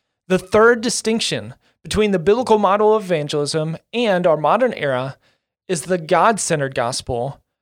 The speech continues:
versus the me-centered gospel. When we focus our gospel presentation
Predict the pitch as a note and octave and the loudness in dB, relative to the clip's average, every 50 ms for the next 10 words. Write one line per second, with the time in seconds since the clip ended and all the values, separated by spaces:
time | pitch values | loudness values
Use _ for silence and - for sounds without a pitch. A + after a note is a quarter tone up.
0 | _ _ _ - F3 E3+ E3 - - E3+ E3 D#3+ D3+ - - - _ _ _ _ | _ _ _ -2 -2 -2 -2 -2 -2 -2 -2 -2 -2 -6 -8 -12 _ _ _ _
1 | _ _ E3+ F3+ F3+ F3 F3 F3+ F3+ G3 G3+ G3+ G3+ F#3+ F3 - - - D3 C3+ | _ _ -4 -2 0 0 2 2 2 2 2 2 2 0 0 -2 -4 -4 -4 -4
2 | C3+ C3 C3 - C3+ A2 A2+ - - - - - - - - _ _ _ _ _ | -4 -6 -6 -4 -2 -2 -2 -4 -6 -8 -10 -10 -12 -14 -18 _ _ _ _ _
3 | _ _ _ _ _ D#3+ E3+ F3+ F3+ F3+ F3+ - - - G3 G#3+ A3 - D4+ - | _ _ _ _ _ -4 -2 0 2 0 0 -2 0 2 2 2 2 0 -2 0
4 | - G#3+ G#3+ - F#3+ F3+ G#3 - - B3 A#3+ - - G3+ G#3 G3 A#3+ A#3 - F3 | 2 2 2 4 2 2 2 0 -2 -4 -4 -2 -2 -2 0 0 -2 -2 -2 -2
5 | D#3+ D3 - - D3 C3+ C3+ C3+ | -2 -2 -4 -4 -6 -6 -8 -10